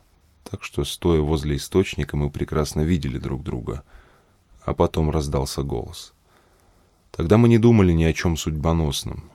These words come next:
Дегтярев что-то болтал про особые свойства воды, позволяющие ей оставаться жидкой даже при сугубо отрицательной температуре. Голос услышали все. Слова звучали совершенно отчетливо.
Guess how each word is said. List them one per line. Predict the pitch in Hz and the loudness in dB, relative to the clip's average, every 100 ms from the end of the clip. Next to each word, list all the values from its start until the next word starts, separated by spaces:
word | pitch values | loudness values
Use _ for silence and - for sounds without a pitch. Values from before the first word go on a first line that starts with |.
| _ _ | _ _
Дегтярев | - - - 87 110 - | -12 -10 -4 0 2 0
что-то | - 82 | -4 -2
болтал | 76 73 - 71 | 0 -2 0 -4
про | 71 69 | -2 -4
особые | 69 78 71 73 | -2 -4 -2 -4
свойства | - 73 69 - 62 | -2 -2 -2 -6 -6
воды, | 52 55 90 | -6 -4 -4
позволяющие | 95 80 78 76 76 73 - 76 | -2 -4 -2 0 2 0 -2 -2
ей | 71 | 0
оставаться | 69 - 67 67 - | -2 -4 -4 -4 -4
жидкой | 73 78 - 78 | -2 -2 -4 -8
даже | 76 76 69 | -6 -6 -6
при | 71 - | -6 -8
сугубо | - 78 78 71 | -6 -4 -2 -2
отрицательной | 69 - - 71 69 71 71 | -4 -6 -4 -6 -4 -4 -4
температуре. | 76 69 71 71 71 69 64 - _ _ _ _ _ _ _ _ _ _ - | -6 -4 -4 -4 -4 -4 -6 -10 _ _ _ _ _ _ _ _ _ _ -12
Голос | - 104 104 - | -4 -2 -2 -4
услышали | - - 67 69 - 65 | -8 -6 -6 -6 -6 -8
все. | - - - - - _ _ _ _ _ _ | -8 -10 -10 -10 -14 _ _ _ _ _ _
Слова | - - - 78 | -12 -8 -2 -2
звучали | 71 71 - 71 | -2 -4 -4 -4
совершенно | - - 73 - 82 80 76 | -4 -6 -4 -2 0 0 0
отчетливо. | 71 - 87 76 - 50 - | -2 -2 -2 -2 -6 -8 -10